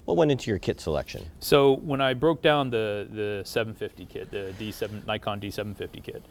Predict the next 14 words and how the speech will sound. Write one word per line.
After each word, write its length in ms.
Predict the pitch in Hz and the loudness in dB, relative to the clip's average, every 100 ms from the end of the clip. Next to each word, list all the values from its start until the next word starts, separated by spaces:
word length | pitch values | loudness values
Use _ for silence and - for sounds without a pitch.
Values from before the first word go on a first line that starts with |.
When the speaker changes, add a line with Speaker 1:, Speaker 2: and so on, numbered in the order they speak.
| - - - | -20 -20 -4
Speaker 2:
um, 380 | 101 95 95 98 | 0 0 -2 -8
it's, 400 | 98 - - - | -12 -12 -12 -8
like 200 | 107 101 | -4 -2
I 20 | |
said, 160 | 104 104 | -2 -2
it's 100 | 98 | -4
similar 280 | - 113 107 | -6 -4 -4
to 160 | - | -2
the 80 | 101 | -6
ones 320 | 101 104 98 | -4 -6 -6
that 100 | 104 | -8
the 180 | 95 95 | -6 -8
students 360 | - 117 101 95 | -8 -10 -10 -8
have. 320 | 95 95 95 | -8 -8 -12